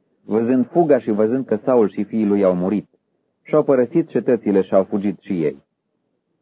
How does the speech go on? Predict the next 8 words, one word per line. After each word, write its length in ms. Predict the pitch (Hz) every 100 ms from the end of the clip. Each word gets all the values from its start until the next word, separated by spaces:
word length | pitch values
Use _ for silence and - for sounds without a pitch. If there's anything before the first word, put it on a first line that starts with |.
| _
Și 160 | - 131
filistenii 580 | 139 143 139 175 170 156
au 180 | 131 113
venit 280 | 123 139
și 120 | - 120
s-au 180 | 110
așezat 400 | 104 - 92 87
acolo. 420 | 87 - 78 73